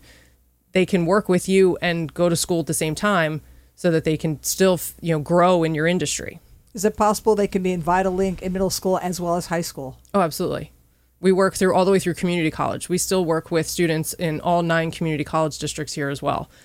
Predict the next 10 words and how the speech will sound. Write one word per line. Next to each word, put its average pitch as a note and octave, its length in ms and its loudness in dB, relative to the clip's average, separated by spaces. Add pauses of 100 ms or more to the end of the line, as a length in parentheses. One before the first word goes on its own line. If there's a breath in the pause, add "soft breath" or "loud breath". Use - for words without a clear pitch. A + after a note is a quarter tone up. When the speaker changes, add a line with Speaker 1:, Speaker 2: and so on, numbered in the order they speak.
(120 soft breath)
Speaker 1:
helping E3 340 0
them D#3+ 160 0
figure, D#3 400 0
Okay, D#3+ 220 0
great, A3 260 2
you're E3+ 80 -2
taking F3 280 0
these D#3+ 160 0
certification F#3 600 0
courses, D#3 480 -2